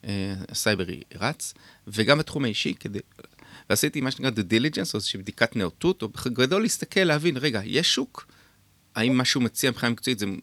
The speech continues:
ולידי?" והבן אדם, אני לא מכיר אותו אישית, אבל הכרתי אנשים שהוא ממש עבד איתם לפני עשר שנים,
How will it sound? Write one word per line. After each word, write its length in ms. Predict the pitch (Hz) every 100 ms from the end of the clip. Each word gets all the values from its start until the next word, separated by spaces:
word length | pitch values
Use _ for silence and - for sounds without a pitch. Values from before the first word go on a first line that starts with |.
| _ 104
ולידי?" 480 | 104 101 135 226 - _ _ _ _
והבן 500 | 101 98 104 - 123
אדם, 240 | 165 247 285 -
אני 100 | 123
לא 60 | 131
מכיר 280 | 185 - 170
אותו 220 | 160 131
אישית, 380 | 113 107 175 262 - - -
אבל 200 | 107 110
הכרתי 360 | 110 - 143 123
אנשים 240 | 131 160
שהוא 160 | - 123
ממש 240 | 113 120
עבד 220 | 117 110 110
איתם 200 | 110 101
לפני 180 | 110 101
עשר 180 | 101
שנים, 260 | 98 -